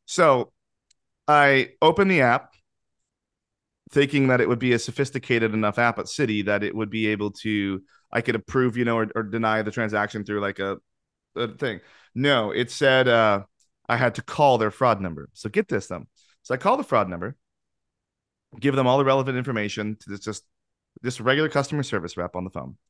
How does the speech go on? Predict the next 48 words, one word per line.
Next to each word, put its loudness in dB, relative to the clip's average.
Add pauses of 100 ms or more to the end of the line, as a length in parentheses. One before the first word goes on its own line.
(460)
And -2
she's -6
like, 0
"Okay, 0 (320)
I 2
have -2
to -4
prove -2
it's -6
your 2
identity. -2 (640)
So 0
I'm 4
gonna 0
send 0
you 0 (180)
a -2
text -2
message. -14 (560)
What 4
is 2
the 4
number 4
that 2
you 2
would 4
like 4
me 2
to 2
send 2
the 2
text -2
message -6
to?" -6 (400)
She -2
asked 0
me 2
the 0
number. -2 (320)
And 2
I 4
said 2
right 6
on 4
the 2
phone, 2
I'm 4
like, 0